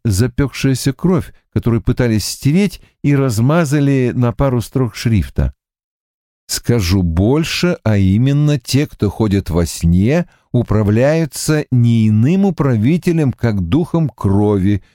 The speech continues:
то есть внешним человеком, ходят туда-сюда, исполняют работу, взбираются по стенам и делают такое,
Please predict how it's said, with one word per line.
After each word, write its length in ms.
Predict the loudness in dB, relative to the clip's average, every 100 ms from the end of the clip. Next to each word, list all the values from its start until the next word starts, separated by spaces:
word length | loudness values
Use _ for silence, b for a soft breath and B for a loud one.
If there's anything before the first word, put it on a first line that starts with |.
| b
то 100 | -2
есть 240 | 0 -2 -2
внешним 720 | 0 2 2 0 0 -2 -2
человеком, 800 | 0 0 2 2 0 0 -4 -4 b _
ходят 500 | -4 0 0 -2 -2
туда-сюда, 920 | -2 0 0 0 -4 -2 0 0 0 B B
исполняют 680 | -8 -2 0 0 0 0 -2
работу, 760 | -2 -2 0 0 -2 -2 -4 b b
взбираются 720 | -4 0 0 2 0 -2 -6
по 140 | -6 -6
стенам 640 | -6 -2 0 2 2 0
и 60 | 0
делают 460 | 0 0 0 -2 -2
такое, 640 | -4 -2 -2 0 0 0